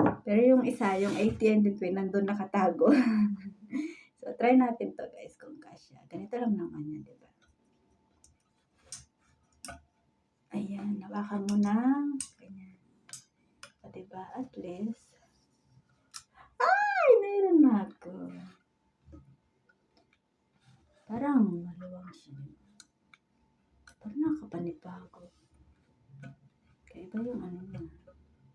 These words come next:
O, di ba? At least, kahit pa paano na, tayong-tayo na siya.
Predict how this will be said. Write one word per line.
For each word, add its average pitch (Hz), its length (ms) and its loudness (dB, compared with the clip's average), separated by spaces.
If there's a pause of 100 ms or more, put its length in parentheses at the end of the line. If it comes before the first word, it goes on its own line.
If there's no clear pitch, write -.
(360)
O, 165 160 -16
di 175 160 -20
ba? - 160 -20 (560)
At 294 160 -8
least, 254 240 2
kahit 311 160 0
pa 320 160 -2
paano 262 320 6
na, 196 240 0
tayong-tayo 320 640 4
na 175 80 -2
siya. 233 640 -4